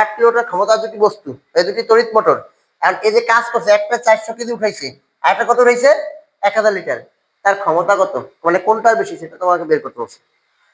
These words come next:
যে কোনটার ক্ষমতা বেশি। তাহলে তুমি কি করবা,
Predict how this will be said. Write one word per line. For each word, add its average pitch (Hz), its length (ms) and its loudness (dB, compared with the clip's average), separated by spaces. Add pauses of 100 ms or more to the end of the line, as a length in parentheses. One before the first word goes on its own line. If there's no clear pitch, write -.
(160)
যে 170 80 2 (120)
কোনটার 220 360 4
ক্ষমতা 185 320 2 (560)
বেশি। 160 220 -6 (320)
তাহলে 190 240 4
তুমি 226 200 -6
কি 226 140 -14
করবা, 233 200 6